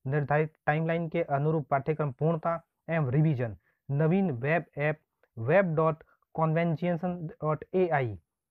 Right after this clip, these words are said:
पर विद्यार्थियों की साप्ताहिक प्रश्नोत्तरी अभ्यास की सभी सूचनाएं शाला दर्पण पर उपलब्ध मॉड्यूल में शिक्षकों द्वारा साप्ताहिक रूप से अद्यतन की जानी नितांत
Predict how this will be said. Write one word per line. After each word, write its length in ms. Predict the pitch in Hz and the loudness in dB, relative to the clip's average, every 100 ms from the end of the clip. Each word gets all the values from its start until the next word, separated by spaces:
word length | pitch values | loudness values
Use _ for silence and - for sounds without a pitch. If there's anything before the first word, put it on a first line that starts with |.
| _ _ | _ _
पर 180 | 160 160 | 0 2
विद्यार्थियों 600 | 139 135 139 147 147 165 | 0 -2 0 0 0 -4
की 60 | 156 | -4
साप्ताहिक 480 | - 139 170 170 | -4 -4 -4 -4
प्रश्नोत्तरी 600 | 160 156 156 151 - 156 151 | -4 -6 -4 -4 -4 -4 -4
अभ्यास 360 | 123 147 156 | -2 -2 -2
की 140 | - 156 | -4 -6
सभी 260 | 143 170 | -4 -4
सूचनाएं 420 | 165 156 139 156 | -2 -6 -4 -4
शाला 280 | 147 143 160 | -4 -4 -2
दर्पण 260 | 156 147 156 | -2 -4 -6
पर 140 | 147 | -4
उपलब्ध 300 | 147 147 139 | -4 -4 -4
मॉड्यूल 280 | 143 143 160 | -4 -4 -4
में 280 | 151 147 151 _ _ _ _ - | -2 -4 -6 _ _ _ _ -6
शिक्षकों 340 | 190 - 190 | -6 -4 -2
द्वारा 220 | 160 151 | 0 0
साप्ताहिक 480 | 143 143 143 170 156 | -2 -2 0 0 0
रूप 160 | 147 127 | -2 -2
से 300 | 160 160 160 _ - | 0 0 -2 _ -4
अद्यतन 320 | 139 147 160 | -2 0 0
की 360 | 165 _ - 170 | -4 _ 0 0
जानी 260 | 151 160 | 2 0
नितांत 420 | 160 135 147 156 | -2 -2 -2 -2